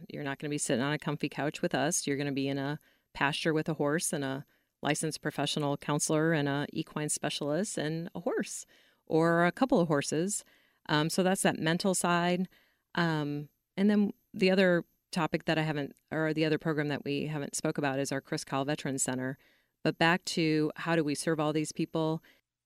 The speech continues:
When you have a, a person with a disability and or a veteran or a first responder, think about a first responder could have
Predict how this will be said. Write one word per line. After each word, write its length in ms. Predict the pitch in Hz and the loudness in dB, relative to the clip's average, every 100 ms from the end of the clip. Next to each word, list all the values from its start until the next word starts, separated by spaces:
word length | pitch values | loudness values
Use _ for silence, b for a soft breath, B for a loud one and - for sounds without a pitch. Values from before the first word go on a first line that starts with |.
| _ _ _ _ - | _ _ _ _ 0
When 160 | 196 202 | 4 6
you 120 | 196 | 6
have 580 | 185 196 202 202 196 226 _ _ _ _ _ _ - | 4 4 4 2 -2 -12 _ _ _ _ _ _ 0
a, 100 | 165 - _ _ | 0 -2 _ _
a 140 | - - | -8 -4
person 300 | 180 175 180 | -4 -2 -2
with 140 | 165 | -2
a 40 | 156 | 0
disability 720 | 160 - 160 147 135 139 165 _ _ _ _ _ _ _ _ - | 0 0 0 0 -2 -4 -6 _ _ _ _ _ _ _ _ -4
and 320 | 156 147 156 | -2 -2 -2
or 220 | 156 151 | -2 0
a 40 | |
veteran 640 | 151 143 - 143 135 143 - | 0 -2 -4 -6 -4 -6 -8
or 480 | - 156 151 147 156 _ _ _ _ | -4 0 0 -2 -6 _ _ _ _
a 60 | 160 | -4
first 260 | 160 156 | -2 -2
responder, 640 | 156 151 151 151 135 127 139 _ _ _ _ _ _ _ | -4 -4 -4 -4 -4 -6 -10 _ _ _ _ _ _ _
think 220 | - 190 196 | 2 4 2
about 760 | 185 165 151 147 147 - - _ _ _ _ _ | 2 2 4 2 0 -6 -14 _ _ _ _ _
a 80 | - | -4
first 280 | - 185 - | 0 2 2
responder 540 | 170 - 160 151 147 | -4 -2 -2 0 -2
could 180 | - 147 | -4 -8
have 440 | 139 143 131 131 | -4 -2 -2 -4